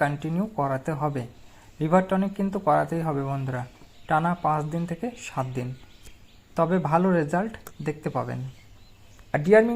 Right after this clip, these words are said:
করাবেন যখন, একবার যে মেডিসিন দিয়ে ডিওয়ার্মিং করাবেন, তারপরে যখন আবার ডিওয়ার্মিং করাবেন, সেই মেডিসিনটা ব্যবহার করবেন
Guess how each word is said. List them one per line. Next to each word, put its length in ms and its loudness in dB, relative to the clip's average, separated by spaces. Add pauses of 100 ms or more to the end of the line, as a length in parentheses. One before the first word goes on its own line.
করাবেন 280 6 (100)
যখন, 240 2 (920)
একবার 260 8 (220)
যে 160 10
মেডিসিন 360 2
দিয়ে 160 4
ডিওয়ার্মিং 360 2
করাবেন, 280 2 (500)
তারপরে 420 6 (120)
যখন 240 2
আবার 180 4
ডিওয়ার্মিং 340 0
করাবেন, 260 0 (120)
সেই 240 2
মেডিসিনটা 500 -2
ব্যবহার 320 0
করবেন 240 0